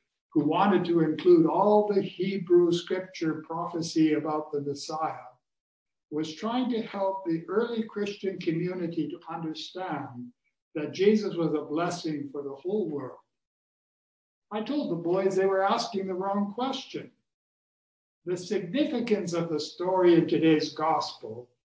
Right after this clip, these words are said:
is found when we ask ourselves, "What does it mean? And what is it saying to us?" I'm reminded of, of the line from the book, The Little Prince,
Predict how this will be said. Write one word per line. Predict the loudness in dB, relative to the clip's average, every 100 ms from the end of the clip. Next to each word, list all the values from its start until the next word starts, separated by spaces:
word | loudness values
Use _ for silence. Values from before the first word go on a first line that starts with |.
| -2
is | 0 0 0
found | 2 4 4 2
when | 0 -2
we | -2 -6
ask | -8 -10 -14 -16
ourselves, | -12 -10 -10 -12 -12 -10 -12 -14 _ _ _ _ _
"What | -10 -8
does | -8 -8
it | -8 -8
mean? | -8 -8 -10 -18 _ _ _ _ _ _ -14
And | -10 -8
what | -6 -4 -4
is | -2
it | -4 -4
saying | -8 -6 -6 -6
to | -6 -6
us?" | -8 -14 -18 -20 _ _ _ _ _ _ _ _ _ _ _ _ _ -6
I'm | 0 4
reminded | 4 4 0 0 0 -2 -4
of, | -8 -12 -8
of | -6 -6 -6
the | -4
line | -2 -2 -4 -2 -2 -4 -8
from | -12 -10 -8
the | -10
book, | -4 -4 -4 -8 _
The | -10
Little | -6 -4 -6
Prince, | -4 -4 -4 -10 -18 -20